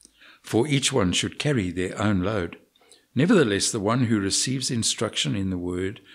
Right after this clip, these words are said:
should share all good things with their instructor. Do not be deceived. God cannot be mocked. A man reaps what he sows. Whoever sows to please their flesh, from the flesh will reap destruction.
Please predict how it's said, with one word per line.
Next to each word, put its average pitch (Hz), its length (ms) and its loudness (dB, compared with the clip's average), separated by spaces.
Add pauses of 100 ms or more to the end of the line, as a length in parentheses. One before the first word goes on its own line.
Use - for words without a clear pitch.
(200)
should - 240 -2
share 131 340 2
all 127 280 2
good 110 220 0
things 104 380 -2
with 98 180 -6
their 98 140 0
instructor. 90 680 -4 (960)
Do 175 120 2
not 139 160 4
be 110 140 2
deceived. 98 640 -4
God 120 380 2
cannot 139 480 -2
be 98 120 -2
mocked. 87 440 -2 (400)
A 85 80 -6
man 120 480 2
reaps - 420 -2
what 101 160 -2
he 98 100 -4
sows. 87 600 -4 (760)
Whoever 117 340 4
sows 123 440 4
to - 100 -2
please 120 360 -2
their 95 140 2
flesh, - 520 -4
from 95 300 -2
the 92 80 -4
flesh - 400 0
will 117 120 -2
reap 120 360 -2
destruction. - 720 -6